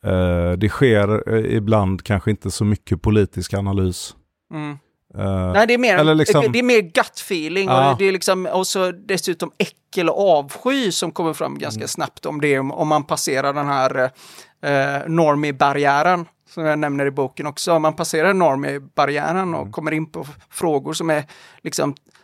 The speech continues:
Speaker 2: tabu eller obehagliga, då, då är det omedelbart en väldigt stark,
Speaker 1: Ja.
Speaker 2: stark affekterad, eh,
Speaker 1: Det är
Speaker 2: eh,
Speaker 1: dåligt.
Speaker 2: eller avståndstagande
Speaker 1: Det är
Speaker 2: från,
Speaker 1: dåligt
Speaker 2: ja.
Speaker 1: med plastpåsar. Det är dåligt med plastpåsar.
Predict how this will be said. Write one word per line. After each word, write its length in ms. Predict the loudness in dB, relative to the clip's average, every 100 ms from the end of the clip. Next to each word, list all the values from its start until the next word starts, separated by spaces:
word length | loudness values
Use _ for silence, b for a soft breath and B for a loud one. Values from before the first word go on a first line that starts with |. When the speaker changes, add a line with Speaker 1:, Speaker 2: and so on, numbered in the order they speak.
| _
Speaker 2:
tabu 420 | -2 0 0 0
eller 320 | 0 0 0
obehagliga, 640 | -2 -4 -2 0 0 0 -2
då, 220 | 0 0
då 120 | 2
är 80 | 2
det 80 | 2
omedelbart 1000 | -2 -6 -4 -4 -6 -4 0 0 -2
en 100 | -2
väldigt 240 | -2 -2 -4
stark, 840 | -6 2 2 2 -2 -10 -14 -14 -8
Speaker 1:
Ja. 260 | -6 -6 -6
Speaker 2:
stark 680 | -8 -6 -2 0 -2 -8 -16
affekterad, 1080 | -16 -14 -16 -18 -14 -12 -8 -8 -4 0 0 -2
eh, 260 | -4 -2 -4 b b b b
Speaker 1:
Det 120 | 0
är 60 | 2
Speaker 2:
eh, 60 |
Speaker 1:
dåligt. 220 | 4 6 6 4
Speaker 2:
eller 100 | 2
avståndstagande 1040 | 4 4 4 -4 -6 0 2 2 2 2
Speaker 1:
Det 60 | 4
är 40 |
Speaker 2:
från, 200 | 4 4
Speaker 1:
dåligt 260 | 4 4 0
Speaker 2:
ja. 60 | -2
Speaker 1:
med 120 | -2
plastpåsar. 800 | -2 -2 -6 -8 -6 -4 -4 -6 _ _ _ _ _ _ _ _ _ _ _ -4
Det 60 |
är 40 | -2
dåligt 480 | 2 4 4 2 -2
med 100 | 0
plastpåsar. 600 | -2 -2 -8 -4 -4